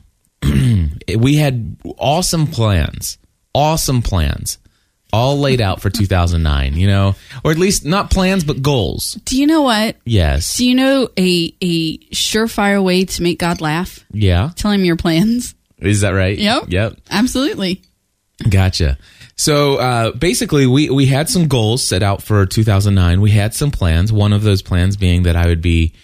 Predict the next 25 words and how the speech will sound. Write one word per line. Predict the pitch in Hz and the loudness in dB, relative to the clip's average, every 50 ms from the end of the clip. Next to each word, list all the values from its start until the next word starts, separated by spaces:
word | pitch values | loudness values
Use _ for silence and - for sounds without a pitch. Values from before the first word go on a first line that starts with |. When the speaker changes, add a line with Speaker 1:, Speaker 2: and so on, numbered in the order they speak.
| _ _ _ _ _ - | _ _ _ _ _ -6
Speaker 1:
uh, | - 82 80 80 - - - | -2 -2 0 0 0 -2 -4
just | 85 - - 104 104 - - - _ - | -4 -2 -2 0 -2 -2 -4 -10 _ -4
on, | 107 101 101 - | -2 -2 -2 -2
I | - 87 104 117 | -2 -4 -4 -2
would, | 123 135 - - - - | -2 -4 -4 -6 -6 -6
at, | 92 104 - - - | -4 -4 -4 -4 -4
at | - 107 104 - - - | -4 -4 -4 -4 -4 -2
this | 117 131 131 - | -2 0 0 -2
time | - 131 120 120 117 110 | -2 -2 0 0 0 0
today, | - 110 104 113 113 104 104 104 | 0 0 0 2 2 2 2 2
I | 101 98 | 2 2
would | 98 98 95 95 | 2 0 0 -2
just | 98 101 104 110 107 - | -2 -2 -2 -2 -2 -2
be | - 110 | -2 0
returning | 104 104 101 98 - 101 98 95 92 95 | 0 2 0 0 0 0 2 2 2 0
from | 90 - 95 95 | 0 0 0 0
my | 92 90 | 2 2
trip | 87 - - - 92 - - | 0 0 0 -2 -2 -2 -2
to | - - 92 85 85 85 82 - - - - 113 104 - | -2 0 2 4 4 2 0 -2 -8 -20 -20 -16 -8 -4
Las | 101 101 95 92 92 - - | -2 0 0 0 -2 -2 0
Vegas. | 104 95 92 87 95 104 139 - - - - 190 | 0 2 2 2 2 0 0 -2 -4 -4 -4 -2
Speaker 2:
Yeah, | 170 170 220 | -2 -2 -2
you | 254 226 196 180 | -4 -4 -4 -2
wanna, | 185 180 185 180 - - - | -2 -2 -2 -4 -6 -8 -10
yeah. | - 165 202 | -10 -10 -10